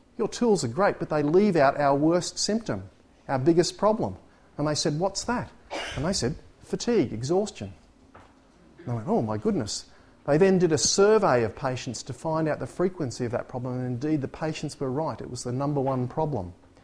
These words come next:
So the second type of question you might have is about the prevalence or incidence. You need to know what the phenomena are first,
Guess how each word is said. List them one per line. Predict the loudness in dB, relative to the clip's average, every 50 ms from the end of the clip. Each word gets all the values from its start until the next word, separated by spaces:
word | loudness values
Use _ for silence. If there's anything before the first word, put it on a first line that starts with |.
| -20 _ -20 -20 -20 -20 -20 -20 _ -4
So | -2 0
the | 2 4 4
second | 4 6 6 6 6 4 2 0 0
type | 2 0 0 0 0
of | -4 -6 -2
question | -2 -2 -2 -2 -4 -2 -2 0
you | 0 0
might | 2 0 0 -2
have | -2 -4 -4
is | -4 -2 -2
about | -2 -2 -4 -4 -6
the | -8
prevalence | -12 -10 -6 -2 -2 0 0 0 0 0 -2 -4
or | -4 -4 -2
incidence. | -4 -4 -4 -4 -4 -4 -6 -8 -10 -14 -16 -20 -20 -20 -20 -16 -4 2
You | 4 6 8
need | 8 8 8 6 4
to | 2 0
know | 2 2 2 2 2 4 4
what | 4 4 4 2
the | 0 -4
phenomena | -2 -2 0 0 2 2 0 0 0 0 -2 -2
are | -2 -2 -2 -2 -4
first, | -6 -4 -2 0 0 0 0 -2 -6 -10 -12 -12